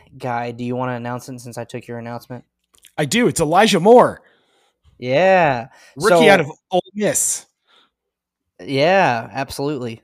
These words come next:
Speaker 1: Thank you. Um, he's, uh, he's a bit higher on the rostership percentage with forty-one percent. Um, and, but I do like to keep it below fifty, so he qualified. And the reason I'm putting him on here is because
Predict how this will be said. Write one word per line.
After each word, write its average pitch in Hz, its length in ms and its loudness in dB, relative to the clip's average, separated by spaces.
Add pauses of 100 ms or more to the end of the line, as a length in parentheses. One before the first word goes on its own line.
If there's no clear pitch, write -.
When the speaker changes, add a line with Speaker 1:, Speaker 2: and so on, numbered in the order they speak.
(100)
Speaker 1:
Thank 131 220 -10
you. 113 160 -12 (340)
Um, 131 540 0 (380)
he's, 208 380 -6
uh, 156 340 -8 (180)
he's 180 180 -6
a 180 60 -6
bit 214 200 -4
higher 185 360 0
on 170 100 -2
the 160 80 -6
rostership 135 560 -6
percentage 127 680 -12
with 127 200 -12
forty-one 131 560 -10
percent. 120 560 -14 (520)
Um, 117 540 -6
and, 127 220 -12
but 135 180 -2
I 139 60 -2
do 175 160 -4
like 160 200 -6
to 151 80 -12
keep 143 200 -10
it 127 100 -14
below 131 220 -4
fifty, 123 340 -14
so 120 160 -12
he 127 120 -12
qualified. 117 540 -10 (540)
And 143 400 -6
the 143 120 -4
reason 160 540 -6
I'm 196 180 -8
putting 160 240 -6
him 143 140 -10
on 127 200 -10
here 123 200 -12
is 120 100 -14
because 123 580 -10